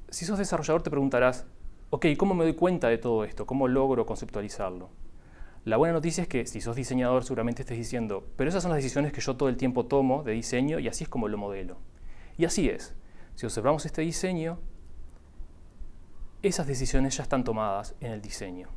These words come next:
Aquí podemos ver, por ejemplo, los tokens de color. Están representados todos los colores que usa este diseño en modo claro y todos los colores que usa en modo oscuro.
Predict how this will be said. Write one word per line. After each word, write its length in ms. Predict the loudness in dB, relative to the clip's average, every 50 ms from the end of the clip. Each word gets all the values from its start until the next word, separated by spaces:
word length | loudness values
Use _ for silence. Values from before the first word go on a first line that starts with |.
| -12 -12 -16 -18 -16 -12 -10 -8
Aquí 180 | -6 -4 -4 -2
podemos 260 | 0 0 0 0 2
ver, 160 | 0 0 2
por 140 | 0 0 0
ejemplo, 420 | 0 -4 -4 -2 0 0 0 0
los 240 | 0 0 -2 -2 2
tokens 440 | 2 2 2 2 2 -2 -2 -2 -2
de 100 | -4 -2
color. 380 | 0 0 0 0 -2 -4 -6 -8 -10 -10 -10 -10 -12 -16 -16 -14 -12 -12 -12 -10 -8
Están 180 | -4 -2 0
representados 640 | 0 0 0 0 0 0 2 2 2 0 0 -2 -2
todos 280 | -2 0 0 0 -2 -4
los 80 | -6 -4
colores 340 | -2 0 0 0 0 -2 -4
que 100 | -2 -2
usa 260 | -2 -2 -4 -6 -8
este 120 | -6 -4
diseño 520 | -6 -6 -4 -4 -4 -4 -2 -2 -4 -6 -6 -8 -12 -8
en 100 | -6 -4
modo 240 | -2 0 -2 -2 -2
claro 420 | 0 0 2 2 2 2 0 -2 -6 -10 -12 -12 -12 -14 -18 -16 -14 -10 -6
y 80 | -4 -2
todos 180 | 0 0 -2
los 100 | -2 -2
colores 220 | 0 0 0 0 0
que 120 | -2 -2
usa 280 | -2 -2 -2 -4 -4 -4 -6
en 100 | -8 -6
modo 220 | -4 -2 -2 -4
oscuro. 440 | -4 -6 -10 -10 -10 -10 -10 -12